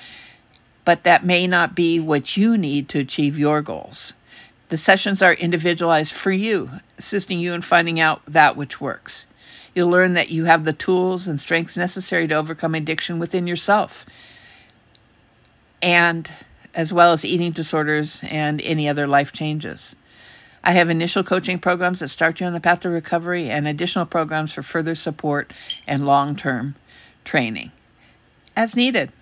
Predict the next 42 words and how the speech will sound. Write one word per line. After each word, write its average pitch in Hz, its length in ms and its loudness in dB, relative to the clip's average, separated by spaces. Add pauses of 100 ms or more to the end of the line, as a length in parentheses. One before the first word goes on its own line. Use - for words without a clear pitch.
(640)
I 170 100 2
work 185 260 2
with 180 140 -6
the 190 100 6
other 190 220 6
professionals 185 560 0
in 180 40 -2
your 170 100 0
life 165 240 4
to 196 80 -6
help 165 200 2
integrate 170 400 -2
your 196 200 -2
recovery 139 460 -2
path. 131 420 -2 (500)
I 170 140 4
am 170 160 2
there 202 180 6
for 202 140 0
you 180 320 4
and 151 120 -2
will 143 120 -2
celebrate 165 500 0
each 196 260 -8
milestone 160 460 0
with 160 180 -6
you 156 120 -2
as 151 120 -2
it 143 140 0
occurs. - 580 -6 (280)
I 160 220 6
believe 160 420 0
in 156 240 0
you, 147 420 4 (1040)
and 143 200 0
I 143 140 8
hope 156 260 0 (100)
that - 180 -8
you 151 160 2
believe 135 360 -4
in 123 160 -2
me. 123 280 -4